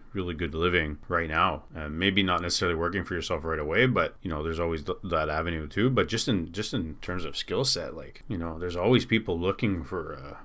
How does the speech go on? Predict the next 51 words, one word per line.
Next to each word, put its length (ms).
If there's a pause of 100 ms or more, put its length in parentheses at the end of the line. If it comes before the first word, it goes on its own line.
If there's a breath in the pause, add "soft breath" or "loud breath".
for 260
labor. 500 (240)
We're 140
so 220
short 340
labor 340
in 120
Canada. 580
Part 220
of 20
that 160
is 220 (160)
our 160
immigration 580
hasn't 280
kept 260
up 160
and 100
our 80
birth 300
rate's 280
lower 300
than 160
it 240
used 200
to 60
be 120
in 80
the 80
past. 480 (100)
We're 120
not 120
replacing 480
workers 380
as 120
much 280
and, 200
uh, 240
you 80
know, 120
things 280
cost 320
more 280
and 260 (100)
you're 80
trying 260
to 40
get 220
something 360
done 240
or, 220